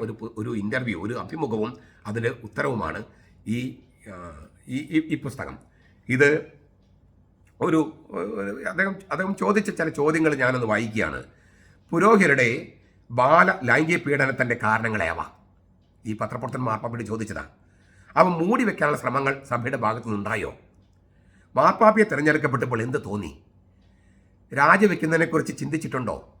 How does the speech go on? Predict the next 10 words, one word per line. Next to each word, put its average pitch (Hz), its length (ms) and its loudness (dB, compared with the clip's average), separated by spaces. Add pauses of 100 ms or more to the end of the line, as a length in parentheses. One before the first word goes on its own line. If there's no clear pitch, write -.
(800)
രണ്ടായിരത്തി 127 480 -2
ഏഴില് 156 240 0
ചോദിച്ചത്, 110 360 -6 (260)
രാജിവെക്കുന്ന 139 460 0
രണ്ടായിരത്തി 127 300 -4
പതിമൂന്നിലാണ്. 120 460 -4 (2500)
സത്യത്തിൽ 214 360 -2 (120)
യേശുക്രിസ്തുവിന് 185 540 2
വേണ്ടി 185 180 0
സംസാരിക്കാൻ 131 500 -2